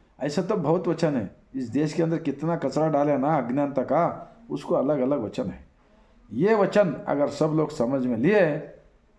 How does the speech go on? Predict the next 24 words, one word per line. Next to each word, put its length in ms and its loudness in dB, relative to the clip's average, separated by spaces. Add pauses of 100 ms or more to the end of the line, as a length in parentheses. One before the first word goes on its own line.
(140)
तो 360 0 (800)
इस 320 -6
शरीर 360 0
को 220 -4
छोड़कर 600 -4
भगवान 500 -4
कतई 340 -4
नहीं 260 -6
है। 100 -10 (680)
अगर 240 -4
भगवान 460 -4
को 140 -6
ढूंढना 520 0
है, 280 6 (560)
हमारे 340 -2
जैसे 320 -4
सभी 280 -2
इंसानों 800 -4
के 120 -8
अंदर, 260 -6 (500)
जानवरों 560 0
के 120 -4
अंदर, 300 -4 (420)
हाँ, 420 -4